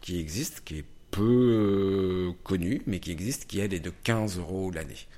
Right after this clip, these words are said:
ce qui n'est pas du tout la même chose. Donc pour une association, ces cent cinquante euros leur permettent l'accès, dans le respect des autres et d'un planning, bien évidemment, mais à la totalité de l'infrastructure, des locaux dans lesquels nous sommes aujourd'hui, tout au long de l'année.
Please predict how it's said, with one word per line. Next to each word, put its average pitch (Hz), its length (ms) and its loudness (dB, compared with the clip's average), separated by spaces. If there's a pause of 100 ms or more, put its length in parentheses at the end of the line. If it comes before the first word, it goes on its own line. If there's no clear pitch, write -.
(120)
ce - 80 -20
qui 73 80 -10
n'est 73 60 -6
pas 65 180 -8
du 73 120 -10
tout 80 140 -10
la 73 80 -4
même 73 160 -8
chose. - 300 -10 (580)
Donc 98 160 4
pour 92 160 4
une 98 60 6
association, 92 580 2
ces 104 140 0
cent 92 160 0
cinquante 82 380 -4
euros 104 280 2
leur 101 180 -2
permettent 87 440 -2
l'accès, 107 520 0 (440)
dans 80 140 -4
le 78 60 -4
respect 73 320 -6
des 69 220 -4
autres 92 240 0
et 67 60 -6
d'un - 120 -10
planning, 95 400 2
bien 73 200 -4
évidemment, 85 420 -2 (300)
mais 80 100 0
à 80 40 4
la 71 100 2
totalité 92 560 0
de 82 80 -4
l'infrastructure, 82 800 -6
des 73 120 -4
locaux 71 280 -4
dans 76 100 -4
lesquels 69 260 -6
nous 69 100 -4
sommes 92 300 0
aujourd'hui, 76 640 -6
tout - 200 -8
au 73 40 -4
long 80 120 -4
de 69 80 -10
l'année. 67 240 -10